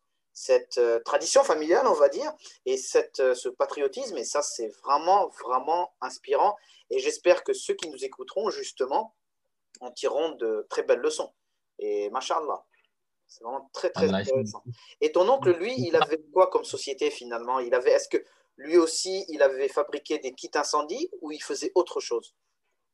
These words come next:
Speaker 2: Alors lui, il travaillait, euh, à Chicago, il travaillait chez, euh, Trois M.
Speaker 1: Ah ouais,
Speaker 2: Il a
Speaker 1: d'accord.
Speaker 2: fait beaucoup de,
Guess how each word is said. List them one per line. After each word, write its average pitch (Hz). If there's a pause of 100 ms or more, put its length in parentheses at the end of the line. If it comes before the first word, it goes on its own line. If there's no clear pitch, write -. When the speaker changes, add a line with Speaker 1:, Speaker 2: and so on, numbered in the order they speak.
(520)
Speaker 2:
Alors 143
lui, 175
il 143
travaillait, 131
euh, 104
à 101
Chicago, 143
il 147
travaillait 117
chez, 117
euh, 101
Trois 107
M. 165 (760)
Speaker 1:
Ah 175
ouais, 247
Speaker 2:
Il 113
a 117
Speaker 1:
d'accord. 120
Speaker 2:
fait 123
beaucoup 127 (120)
de, 135